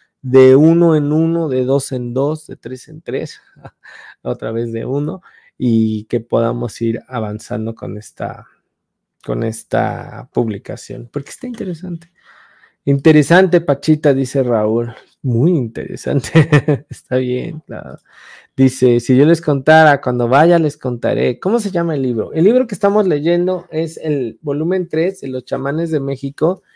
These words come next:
y se llama precisamente Pachita. Y habla de la experiencia de Jacobo Greenberg con, con las op-, con los ayudantes de Pachita, con el hermano Cuauhtémoc, que es el que finalmente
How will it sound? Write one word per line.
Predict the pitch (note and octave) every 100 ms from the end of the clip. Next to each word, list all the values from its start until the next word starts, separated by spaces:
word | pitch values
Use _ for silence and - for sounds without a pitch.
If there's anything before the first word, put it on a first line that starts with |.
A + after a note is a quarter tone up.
| _ _ _
y | - C#3
se | - D#3
llama | G3 A#3 A3+
precisamente | F3+ - F#3 G#3 G3 G3
Pachita. | G3 D#3+ D#3 A#3 A3+ F#3 D3 - _ _ _ _ _ _
Y | C3+ C#3+
habla | E3+ G3+
de | G#3
la | F3+
experiencia | D#3+ - E3+ E3+ D#3+ E3+
de | D#3+
Jacobo | C#3+ C3+ - D3+ D#3+ D#3+
Greenberg | D#3 D#3 D3+ D3 F3 - _ _ _ _
con, | B2 A#2+ A2+ A2 A2 G#2+ G#2+ _ _ _ -
con | - C3+
las | B2+ B2+
op-, | C3
con | - C3
los | C3 C3+
ayudantes | C3+ C#3 D3+ E3+ F#3+
de | F#3
Pachita, | F3+ F3 E3+ E3+
con | F3+ C3
el | A#2+
hermano | A2+ A#2 D3+ F#3+
Cuauhtémoc, | F#3+ D#3 D3+ D#3 F3
que | -
es | C#3+
el | C3+ -
que | A#2
finalmente | - A2+ A#2+ B2 B2+ B2 B2+ A#2+